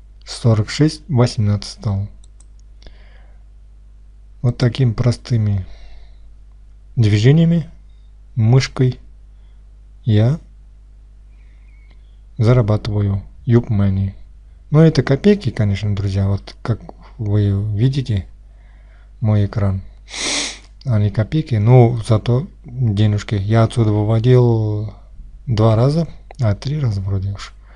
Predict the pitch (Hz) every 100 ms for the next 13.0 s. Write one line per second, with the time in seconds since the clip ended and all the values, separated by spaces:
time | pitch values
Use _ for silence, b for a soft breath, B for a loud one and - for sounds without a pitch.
0 | b b b b 117 104 113 110 101 -
1 | - - - - 117 107 101 98 98 98
2 | - 147 160 156 151 151 135 - - -
3 | 127 131 131 120 123 117 117 117 107 104
4 | 123 120 123 - 117 98 98 113 101 101
5 | 95 98 - b - - - - - -
6 | - - - - - - B B B B
7 | - 98 92 b b b b b b b
8 | b b - 135 139 135 123 110 - 110
9 | 107 - - - - - - - - -
10 | - - - 123 123 127 117 113 - -
11 | 113 120 110 107 120 123 170 - - -
12 | - - 135 - 104 101 98 95 98 95